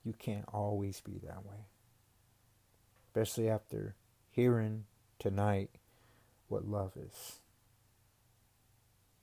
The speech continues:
Especially if you're a child of God, a, a professed Christian,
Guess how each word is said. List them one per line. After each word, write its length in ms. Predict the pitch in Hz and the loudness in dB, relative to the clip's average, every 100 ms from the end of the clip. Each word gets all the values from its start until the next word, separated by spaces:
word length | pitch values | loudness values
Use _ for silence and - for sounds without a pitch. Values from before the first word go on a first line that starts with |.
| _ _ _ _ _ _ _ _ _ _ _ _ _ _ _ _ _ _ _ _ _ _ _ _ - | _ _ _ _ _ _ _ _ _ _ _ _ _ _ _ _ _ _ _ _ _ _ _ _ 2
Especially 360 | 110 - 104 | 4 4 2
if 100 | 98 - _ _ _ - - | 2 -2 _ _ _ -18 -2
you're 260 | 107 98 | 4 4
a 60 | 92 | 4
child 460 | - - 98 95 95 | 2 4 8 8 8
of 100 | 90 | 4
God, 480 | 87 87 87 87 | 4 6 6 4
a, 220 | 87 92 - | 0 -6 -8
a 40 | |
professed 560 | - 95 - 98 95 - | -6 -6 0 0 0 -4
Christian, 560 | - 101 - 113 113 | -4 -4 -6 -10 -14